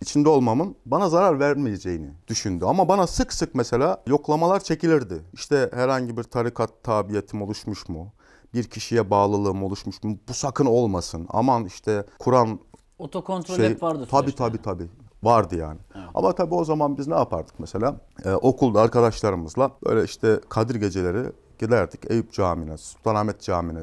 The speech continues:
Speaker 1: Selimiye'ye su satardık, para kazanırdık. Hem de ibadeti aradan çıkarttık derdik. Böylece <laughs> bir taşla iki kuş, kuş yani. O,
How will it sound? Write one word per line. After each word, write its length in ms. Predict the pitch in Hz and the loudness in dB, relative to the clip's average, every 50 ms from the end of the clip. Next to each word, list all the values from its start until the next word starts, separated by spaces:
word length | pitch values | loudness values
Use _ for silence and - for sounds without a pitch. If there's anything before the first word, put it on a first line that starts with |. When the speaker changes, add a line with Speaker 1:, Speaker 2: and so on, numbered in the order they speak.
| - - | -12 -12
Speaker 1:
Selimiye'ye 640 | - - 107 101 107 107 101 90 85 85 92 107 | -6 -2 -2 0 0 0 -2 -2 -2 -4 -6 -6
su 160 | - - 135 | -8 -10 -8
satardık, 540 | 120 - 101 - - 87 80 73 - - - | -6 -4 -4 -2 -2 -2 -2 -4 -8 -8 -4
para 180 | - 95 104 101 | -2 -2 -2 -2
kazanırdık. 580 | 101 92 80 87 80 78 76 - - - - - - - - - | -2 -2 -2 -4 -6 -6 -8 -10 -12 -14 -14 -18 -20 -18 -12 -6
Hem 180 | - 135 139 | -4 -2 0
de 100 | 131 123 120 | 2 2 2
ibadeti 380 | 113 110 110 107 110 - 120 | 2 4 4 4 2 2 4
aradan 260 | 110 104 101 90 95 | 4 4 2 2 0
çıkarttık 520 | 87 - - - 92 85 - - - _ - | -4 -6 -6 -4 -4 -4 -4 -8 -12 _ -2
derdik. 360 | 98 90 87 - - - - - - | -2 -2 -2 -6 -10 -14 -16 -4 0
Böylece 500 | 127 131 120 117 107 90 - 127 131 - - 113 | 2 4 4 4 4 2 0 -2 -2 -2 -6 -10
<laughs> 100 | 110 - | -14 -10
bir 120 | - 131 | -10 -4
taşla 340 | - - 127 117 - - 143 | 0 2 2 2 2 2 0
iki 160 | 123 - - | 0 0 -2
kuş, 200 | 143 - - 120 - - - - | -2 -2 -4 -8 -8 -8 -6 -4
kuş 240 | - 160 - - | -4 -4 -2 2
yani. 300 | 113 104 98 92 87 92 107 - - - - - - - _ - | 2 4 4 4 2 -2 -4 -6 -10 -16 -18 -20 -20 -8 _ -2
O, 100 | 135 | -2